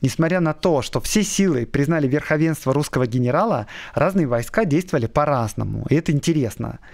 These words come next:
Больше всего рвались в бой японцы, и они были всегда впереди, они бесстрашно бросались на врага, и среди них было поэтому больше всего потерь. Почему они так делали?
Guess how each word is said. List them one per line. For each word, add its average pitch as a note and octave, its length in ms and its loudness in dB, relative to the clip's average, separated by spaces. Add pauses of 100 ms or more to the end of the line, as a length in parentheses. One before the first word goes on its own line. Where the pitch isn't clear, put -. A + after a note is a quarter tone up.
(380)
Больше E3+ 320 2
всего B2+ 320 0
рвались B2+ 380 0
в G#2+ 80 -6
бой G3+ 420 2 (840)
японцы, C3 800 0 (460)
и C#3 240 2
они C3+ 220 0
были F#3 160 2
всегда D#3 500 0
впереди, D#3+ 560 0
они C3+ 200 2
бесстрашно D3 680 0
бросались F3 460 0
на F3 100 2
врага, E3+ 380 0
и - 100 -6
среди C#3 300 0
них E3+ 180 0
было E3+ 300 0
поэтому D3 340 0
больше D3+ 220 0
всего E3+ 160 2
потерь. D3+ 420 0 (460)
Почему E3+ 240 2
они F3+ 100 2
так D3+ 160 -4
делали? F#3 480 2